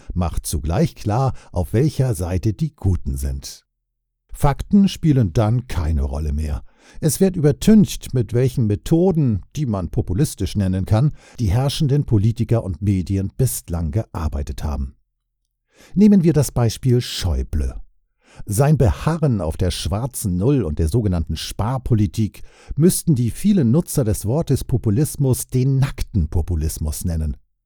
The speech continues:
Merkels Stolz auf Exportüberschüsse und Exportweltmeister ist ausgereifter Populismus. Und was die Bild-Zeitung mit Unterstützung der Politik an Diffamierungen gegenüber den Griechen betrieben hat,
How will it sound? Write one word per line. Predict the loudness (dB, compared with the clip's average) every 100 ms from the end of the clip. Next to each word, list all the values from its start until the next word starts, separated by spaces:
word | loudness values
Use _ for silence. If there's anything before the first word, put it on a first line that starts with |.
| _ _ -20 -10
Merkels | -2 0 2 2 0 -2
Stolz | -4 0 0 -2 -6
auf | -4 -4
Exportüberschüsse | -4 -8 -8 -2 -2 -2 -4 -2 -2 0 -2 -2 -2
und | -2 -4
Exportweltmeister | -10 -14 -8 -4 -4 -4 -4 -4 -2 -2 -2 -2 -2 -2
ist | -2 -2 -4 -4
ausgereifter | -2 -2 -2 -2 0 0 0
Populismus. | 2 2 2 2 0 0 -4 -4 -8 -14 _ _ _ _ _ _ -2
Und | -2 2
was | 0
die | 0 2
Bild-Zeitung | 2 2 0 0 2 2 2
mit | 2
Unterstützung | 0 -2 0 0 0 0
der | 0 0
Politik | 0 -2 0 -2 0
an | -4
Diffamierungen | -2 0 2 2 2 4 2 0
gegenüber | 0 -2 -2 -2
den | -2 -2
Griechen | 2 0 2 0
betrieben | -2 -2 0 0 0
hat, | -2